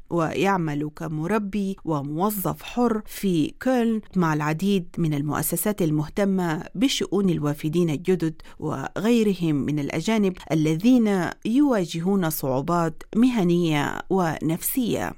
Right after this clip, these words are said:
الزميل حكم عبد الهادي التقاه في مدينة كولن وأجرى معه المقابلة التالية.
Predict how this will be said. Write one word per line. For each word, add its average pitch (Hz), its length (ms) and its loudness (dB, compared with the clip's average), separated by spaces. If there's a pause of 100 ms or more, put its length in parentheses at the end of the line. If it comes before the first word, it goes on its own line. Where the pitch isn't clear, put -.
(200)
الزميل 170 580 -2
حكم 156 460 -6
عبد 131 220 -8
الهادي 202 560 0 (120)
التقاه 185 880 -2
في 160 440 -4
مدينة 151 380 -2 (200)
كولن 214 420 2 (280)
وأجرى 196 680 0
معه 160 680 -2 (120)
المقابلة 180 800 0 (120)
التالية. 175 480 -4